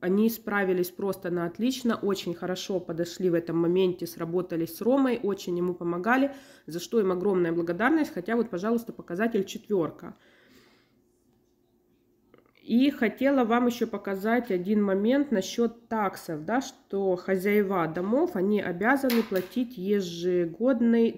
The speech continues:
такс. А, вот, к примеру, за конкретно этот дом,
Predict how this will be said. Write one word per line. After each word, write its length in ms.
такс. 540
А, 160
вот, 220
к 100
примеру, 460
за 240
конкретно 720
этот 480
дом, 260